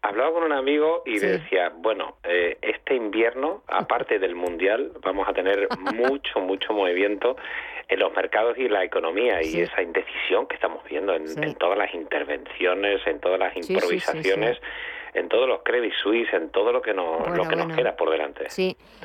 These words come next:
Speaker 2: en
Speaker 1: <laughs>
Speaker 2: todas esas improvisaciones, mira, me quedo con eso porque me da la sensación de que todo lo que estamos haciendo es como improvisando, dar una patada hacia adelante sin, sin mirar las consecuencias y los efectos que, que toda decisión tiene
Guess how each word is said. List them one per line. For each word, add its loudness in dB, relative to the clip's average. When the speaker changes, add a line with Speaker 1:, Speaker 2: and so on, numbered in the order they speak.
Speaker 2:
en 2
Speaker 1:
<laughs> -
Speaker 2:
todas 0
esas -2
improvisaciones, 0
mira, 0
me -4
quedo 0
con 0
eso -2
porque -4
me -4
da 0
la 2
sensación -2
de 0
que -2
todo 0
lo 2
que -4
estamos -2
haciendo -2
es -4
como -2
improvisando, -2
dar 0
una -2
patada -2
hacia -4
adelante 0
sin, -4
sin 0
mirar 0
las -2
consecuencias -2
y -2
los -4
efectos -4
que, 0
que -2
toda 0
decisión -4
tiene 0